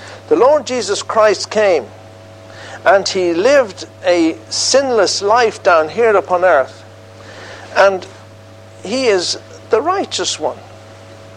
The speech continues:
"Thus saith the Lord," it says in Isaiah fifty-six,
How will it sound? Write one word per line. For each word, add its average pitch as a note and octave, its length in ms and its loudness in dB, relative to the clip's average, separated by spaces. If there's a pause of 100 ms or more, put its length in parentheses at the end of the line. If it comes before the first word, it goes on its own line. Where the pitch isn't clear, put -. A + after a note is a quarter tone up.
(480)
"Thus G3+ 320 2
saith B3 340 0
the G#3+ 100 2
Lord," D#3+ 340 2
it B2+ 140 -8
says G3 260 0
in F#3 80 -4
Isaiah F3+ 420 4
fifty-six, - 640 -4